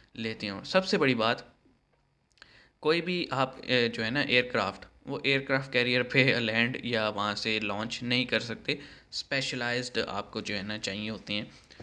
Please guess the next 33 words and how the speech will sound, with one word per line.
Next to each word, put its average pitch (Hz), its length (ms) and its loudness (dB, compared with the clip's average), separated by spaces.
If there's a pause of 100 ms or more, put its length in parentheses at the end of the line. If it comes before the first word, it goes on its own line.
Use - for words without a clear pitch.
(180)
तो - 60 -12
इसलिए 135 460 0
भी 139 200 -2
इन, - 380 -4
इन 120 180 -2
दो 113 220 2 (260)
कैंडिडेट 110 420 0
के 113 100 -2
दरमियान 107 320 -2
मुकाबला 104 380 -4
हुआ 120 220 0
और 107 220 -4
जीता - 520 -8 (220)
रफाल 107 520 -4 (420)
मरीन। 117 540 -2 (600)
और 107 340 -8 (320)
एक 123 240 -6 (540)
आजमाया 131 420 4
हुआ 127 220 4
जहाज़ 117 360 -2
है 127 60 0
भाई, 120 120 -6
इसका 139 240 2
जो 135 160 2
है 127 160 8
एक 123 160 0
बड़ा 110 520 2 (360)
बेहतरीन, 123 580 2
आप - 400 -4
कह 110 100 0
लें, 117 120 -2
वेपन 107 360 -2
है 120 140 -4